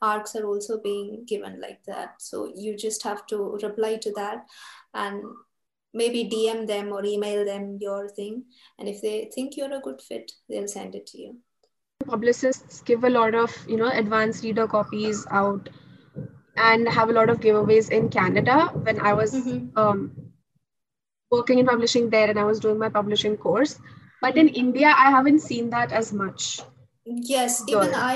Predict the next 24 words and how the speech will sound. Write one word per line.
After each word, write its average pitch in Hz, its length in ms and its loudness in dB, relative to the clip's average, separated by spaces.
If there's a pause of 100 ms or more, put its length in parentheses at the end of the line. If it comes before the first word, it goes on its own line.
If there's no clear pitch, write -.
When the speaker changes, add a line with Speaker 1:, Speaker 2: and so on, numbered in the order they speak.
Speaker 1:
ha-, 247 280 -2
I, 240 140 -4 (100)
I 262 80 -2
have 254 240 -8
noticed 220 460 -4
that 220 240 -10 (120)
in, 247 300 -8
in 262 140 -4
case 294 360 -6
of 311 160 -6 (140)
advanced 247 480 -6
reading 247 320 -4
copies, 220 680 -8
I 240 220 -4
don't 302 260 -10
think, 277 380 -10 (640)
uh, 214 480 -6 (720)
India 240 320 -6
has 254 480 -4
that 285 240 -6
many 269 280 -10
advanced 240 440 -8
reading 240 300 -6
copies. 240 760 -12